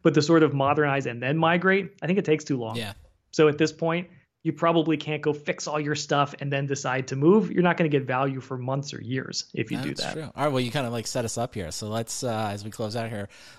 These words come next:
Speaker 2: let's get, 'cause you're working with Anthos. Everyone's talking about Anthos. I'm trying to use Anthos in my current job. And you talked about Anthos, uh, migrate for Anthos. So why don't you give us the, the quick,
Speaker 1: Yeah.
Speaker 2: what is, what is Anthos in your world? <laughs> And then, uh,
Speaker 1: Yeah.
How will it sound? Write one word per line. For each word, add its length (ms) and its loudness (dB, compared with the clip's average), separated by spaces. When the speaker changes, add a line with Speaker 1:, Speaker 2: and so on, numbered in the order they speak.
Speaker 2:
let's 220 -6
get, 260 0
'cause 160 -6
you're 140 -2
working 220 0
with 100 2
Anthos. 600 0
Everyone's 420 -2
talking 260 -4
about 160 -2
Anthos. 600 -6
I'm 140 -2
trying 180 -2
to 40 -2
use 160 -4
Anthos 380 -4
in 60 -6
my 60 -8
current 260 -4
job. 380 -2
And 260 -20
you 80 -6
talked 160 0
about 140 2
Anthos, 540 0
uh, 120 -4
migrate 340 0
for 140 -8
Anthos. 300 -10
So 120 -8
why 160 0
don't 160 -2
you 160 -4
give 220 -6
us 180 -6
the, 160 -4
the 140 -6
quick, 320 -2
Speaker 1:
Yeah. 100 -6
Speaker 2:
what 220 2
is, 200 0
what 220 2
is 140 2
Anthos 640 -2
in 100 -2
your 120 0
world? 400 -4
<laughs> 40 -4
And 180 -2
then, 260 2
uh, 300 -2
Speaker 1:
Yeah. 140 0